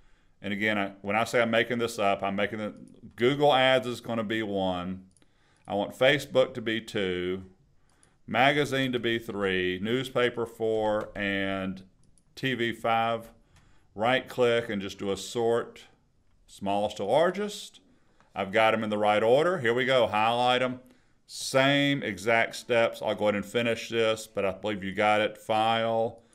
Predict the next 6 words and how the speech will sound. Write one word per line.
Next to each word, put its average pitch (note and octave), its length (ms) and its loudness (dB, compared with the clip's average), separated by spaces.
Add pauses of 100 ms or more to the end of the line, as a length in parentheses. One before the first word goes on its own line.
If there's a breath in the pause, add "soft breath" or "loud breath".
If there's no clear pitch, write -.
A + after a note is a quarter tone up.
(400 soft breath)
Options, A2 1120 -2 (800)
Advance, B2+ 880 4 (100)
down B2 280 6
to A#2 60 -4
the A#2+ 80 2
bottom, A#2 880 2